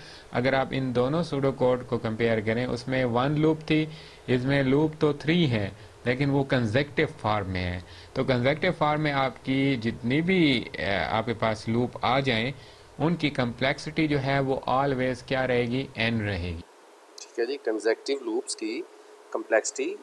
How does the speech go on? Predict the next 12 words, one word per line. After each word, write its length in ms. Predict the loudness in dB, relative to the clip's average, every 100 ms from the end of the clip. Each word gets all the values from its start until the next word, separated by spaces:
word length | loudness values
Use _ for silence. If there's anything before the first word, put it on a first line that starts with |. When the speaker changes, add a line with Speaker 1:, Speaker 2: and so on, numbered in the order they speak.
| -12
Speaker 2:
जितनी 300 | -10 0 0
भी 200 | 0 -4
convective 580 | -2 0 0 -2 -4 -4
loops 220 | -4 -2
आ 100 | 0
जाएं, 160 | 0
उनकी 280 | -2 -6 -8
complexity, 500 | -10 -4 -4 -2 -4
time 220 | -2 -4
complexity 460 | -4 -6 -6 -8 -6
क्या 160 | -2 0
रहेगी? 400 | 0 -2 -4